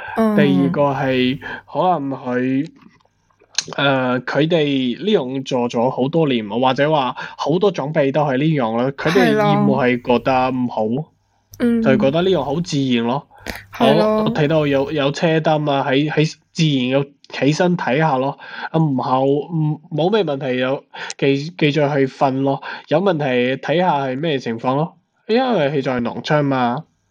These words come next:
Speaker 1: 唔係啊，而且佢哋都好掛住你哋嘅。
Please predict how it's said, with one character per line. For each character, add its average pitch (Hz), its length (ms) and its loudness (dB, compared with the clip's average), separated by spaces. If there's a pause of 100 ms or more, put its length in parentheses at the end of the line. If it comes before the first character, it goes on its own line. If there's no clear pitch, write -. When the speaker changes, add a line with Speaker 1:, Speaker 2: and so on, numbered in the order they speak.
(340)
Speaker 1:
唔 262 160 2
係 214 580 0
啊， 214 240 -2
而 214 180 0
且 208 140 -2 (120)
佢 254 280 0
哋 226 40 0
都 262 140 0
好 240 180 -2
掛 226 300 0
住 208 200 -4
你 185 100 0 (160)
哋 185 380 0
嘅。 185 100 0